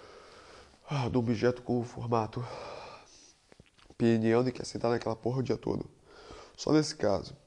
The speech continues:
Mas fora isso, não faz qualquer sentido. Ou seja, isso descarta a opção do que era um, uma propaganda de um filme. Porque supostamente esses caras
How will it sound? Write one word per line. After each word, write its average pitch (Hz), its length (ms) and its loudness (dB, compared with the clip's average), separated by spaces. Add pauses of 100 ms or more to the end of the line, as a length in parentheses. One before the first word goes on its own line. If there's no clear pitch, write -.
(1300)
Mas - 220 -4
fora 113 280 6
isso, 120 200 0
não 156 60 2
faz - 400 -2 (440)
qualquer 131 340 -2
sentido. 120 480 -2 (2000)
Ou 156 160 6
seja, 131 360 4
isso 110 200 0
descarta 139 500 0
a 151 40 6
opção 147 460 2
do 139 80 -6
que - 200 0
era 135 200 4
um, 127 800 -2 (600)
uma 123 120 0
propaganda 139 500 4
de 139 120 2
um 127 60 0
filme. 120 440 2 (640)
Porque 117 320 0
supostamente 127 520 2
esses 160 140 -4
caras 147 380 4